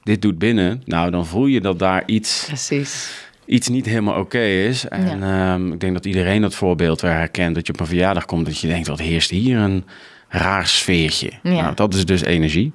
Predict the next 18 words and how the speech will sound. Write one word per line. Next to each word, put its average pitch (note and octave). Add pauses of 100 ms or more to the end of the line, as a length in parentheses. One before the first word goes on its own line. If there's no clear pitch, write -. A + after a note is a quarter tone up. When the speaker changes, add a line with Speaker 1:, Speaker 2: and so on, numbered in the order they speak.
Speaker 2:
Ja. E3 (200)
Speaker 1:
Ehm, F2 (200)
ehm, F2+
dus, E2+
dus F2
dat E2+
is E2+
niet F2+
echt, -
eh, F#2 (120)
erg E2
hocus F2
pocus, E2+
eh, F#2
wat F2
mij F2+
betreft. F2 (500)
Ehm, E2